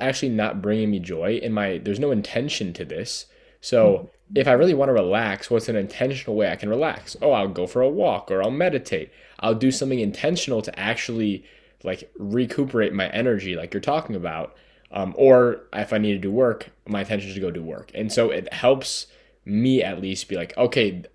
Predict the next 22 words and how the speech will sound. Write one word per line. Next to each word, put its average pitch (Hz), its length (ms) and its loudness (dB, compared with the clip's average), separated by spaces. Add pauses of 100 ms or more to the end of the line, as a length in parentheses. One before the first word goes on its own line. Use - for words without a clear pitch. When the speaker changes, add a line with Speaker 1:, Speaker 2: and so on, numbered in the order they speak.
(100)
Speaker 1:
now 113 260 -2
I 143 60 2
can 120 180 -4
rationalize 101 600 -4
why 90 340 -4
this 87 200 -12
is 87 140 -12
actually 87 360 -10
not 87 260 -8
helpful - 380 -6
for - 160 -12
me 82 320 -10 (380)
when 101 180 -2
I 90 220 -6
think 104 200 -4
about 87 320 -6
what 82 140 -4
my 85 160 -6
intention 87 560 -8
for 92 300 -2
it - 120 -14
is." - 460 -12